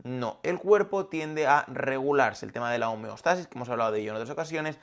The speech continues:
tiende a regularse, con lo cual, cuando estás en ayunas, curres un poquito más la situación, aprietas un poquito, ¿sabes? Ahí exprimes el limón hasta la última gota, pero cuando vuelves al ritmo normal, ya vuelven las cosas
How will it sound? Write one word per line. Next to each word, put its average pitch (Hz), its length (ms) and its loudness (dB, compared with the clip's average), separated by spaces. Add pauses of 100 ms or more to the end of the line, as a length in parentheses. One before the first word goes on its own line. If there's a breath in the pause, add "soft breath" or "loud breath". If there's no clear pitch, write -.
(340 soft breath)
tiende 156 200 0
a - 20 6
regularse, 143 380 6
con 113 80 0
lo 117 100 0
cual, 113 240 0 (100)
cuando 98 280 -4
estás 156 160 -8
en 226 60 -2
ayunas, 220 460 2
curres 185 300 4
un 156 80 -4
poquito 147 180 2
más 135 120 2
la 131 80 -2
situación, 190 500 -2
aprietas 143 420 0
un 131 140 -6
poquito, 190 500 -2
¿sabes? 175 240 0
Ahí 147 200 0
exprimes 151 440 -6
el 135 120 -4
limón 127 280 -4
hasta 120 280 -4
la 123 100 4
última 165 320 0
gota, 190 380 0 (480 loud breath)
pero 208 360 4
cuando 147 300 0
vuelves 151 300 2
al 147 120 -2
ritmo 143 320 -4
normal, 143 480 0
ya 123 160 0
vuelven 117 200 0
las 110 100 -2
cosas 113 360 -8